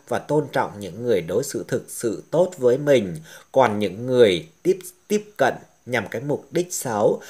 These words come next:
bạn thường chọn cách xa lánh hoặc là không để tâm tới.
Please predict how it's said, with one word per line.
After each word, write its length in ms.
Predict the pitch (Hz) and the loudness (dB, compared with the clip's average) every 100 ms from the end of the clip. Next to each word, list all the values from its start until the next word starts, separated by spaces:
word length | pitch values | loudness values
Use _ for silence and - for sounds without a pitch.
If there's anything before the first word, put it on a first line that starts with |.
| - - | -16 -4
bạn 180 | 123 - | -2 -2
thường 340 | - 120 104 82 | -2 -2 -2 -4
chọn 180 | 120 92 - | -4 -4 -6
cách 200 | 139 - - _ | -6 -6 -8 _
xa 280 | - 147 131 | -10 -6 -2
lánh 360 | 127 113 110 170 - _ - | -2 -2 -6 -10 -14 _ -8
hoặc 160 | 117 | -2
là 180 | 113 104 | 0 0
không 380 | - 151 143 127 | -2 -4 -2 0
để 200 | 95 73 - | 0 0 -6
tâm 240 | 139 135 | -8 -6
tới. 440 | - 107 110 151 | -2 2 2 0